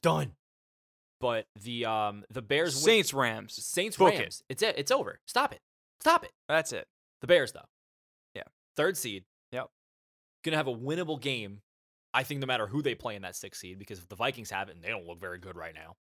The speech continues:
Speaker 2: Yeah, for sure.
Speaker 1: Um,
Speaker 2: I mean, and the Bears' remaining schedule is
Speaker 1: Yeah.
Speaker 2: the Packers, the forty-niners, and the Vikings. They can crush all those
Speaker 1: They
Speaker 2: teams.
Speaker 1: should.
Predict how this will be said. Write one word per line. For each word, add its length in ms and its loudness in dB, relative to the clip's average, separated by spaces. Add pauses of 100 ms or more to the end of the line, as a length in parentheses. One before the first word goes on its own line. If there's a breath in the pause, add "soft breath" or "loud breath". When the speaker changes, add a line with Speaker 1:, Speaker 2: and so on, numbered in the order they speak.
(220)
Speaker 2:
Yeah, 240 -2 (100)
for 60 -14
sure. 320 -6 (120)
Speaker 1:
Um, 540 -6
Speaker 2:
I 80 -2
mean, 140 -2
and 100 -4
the 60 -6
Bears' 280 2
remaining 380 -6
schedule 600 -2
is 360 -6
Speaker 1:
Yeah. 120 -2
Speaker 2:
the 60 -8
Packers, 360 2
the 80 -10
forty-niners, 520 -6
and 100 -12
the 40 -14
Vikings. 400 -4
They 140 -8
can 200 -16
crush 320 -6
all 180 -4
those 220 -8
Speaker 1:
They 100 -10
Speaker 2:
teams. 120 -4
Speaker 1:
should. 360 2